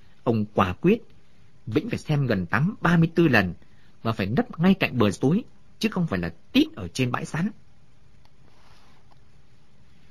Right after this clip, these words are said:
Đội trưởng vụ và anh em trong đội xe lúc đầu do định kiến với vài cá tính của Vĩnh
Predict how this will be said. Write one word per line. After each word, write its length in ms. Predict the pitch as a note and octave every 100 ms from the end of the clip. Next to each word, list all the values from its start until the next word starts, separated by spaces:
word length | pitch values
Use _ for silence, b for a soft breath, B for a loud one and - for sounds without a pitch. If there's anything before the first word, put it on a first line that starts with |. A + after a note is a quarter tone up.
| - -
Đội 200 | D#3+ A2+
trưởng 280 | - E2+ E2+
vụ 340 | G#2 G2 -
và 80 | F#2+
anh 140 | F2 C3
em 180 | B2
trong 200 | B2 C3
đội 160 | A#2 -
xe 360 | - A#2 A2+ A2
lúc 220 | C#3+ -
đầu 320 | G2+ F2 D2+ b b b
do 180 | - D3
định 360 | D3+ C3+ A2+ - -
kiến 340 | A#2+ B2+ G3+
với 180 | E3 D3+
vài 160 | D3 F2+
cá 240 | - A2+ D#3+
tính 160 | C#3 G#3
của 140 | D#2+
Vĩnh 280 | D#2 -